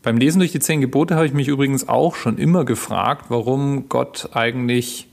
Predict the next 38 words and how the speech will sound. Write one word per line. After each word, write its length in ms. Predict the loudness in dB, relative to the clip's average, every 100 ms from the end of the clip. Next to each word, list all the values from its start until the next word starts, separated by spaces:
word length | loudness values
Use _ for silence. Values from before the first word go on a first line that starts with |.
| _ -6
gleich 320 | -4 -2 -4
drei 380 | -6 -2 0 0
Gebote 540 | 0 0 2 2 0
für 120 | -2
sich 220 | -2 -2 0
selbst 340 | 0 -2 -8
braucht 380 | -8 -4 -4 -6
von 180 | -12 -10
diesen 320 | -10 -10 -8
zehn. 320 | -4 -6 -8 -16 _ -20 -20 -20 -20 _ _ _ _ _ _ _ _ _ _ -2
Nämlich 220 | 0 0
das 240 | -2 -4
erste, 420 | -2 0 0 0 -4
zweite 380 | 0 0 2
und 120 | 0 0
dritte, 320 | 0 2 -2
die 180 | -2 -4
sich 260 | -4 -2
alle 260 | 0 0 0
eigentlich 400 | 0 2 2 0
damit 280 | -2 -2 -2
beschäftigen, 580 | -2 -2 -2 -4 -2
wie 180 | 0 2
er 140 | 0 -2
verehrt 420 | -2 0 0 2
werden 300 | 0 2 0
möchte 320 | 0 -2 -6
und 100 | -4
dass 140 | -4
man 100 | -4
gefälligst 500 | -6 -2 -2 -2 -4
keinen 200 | -4 -2
anderen 440 | 2 2 2 0 -2
Gott 240 | -2 -2
neben 280 | -4 -4 -4
ihm 180 | -6 -6
verehren 460 | -6 -4 -4 -4
sollte. 320 | -6 -6 -8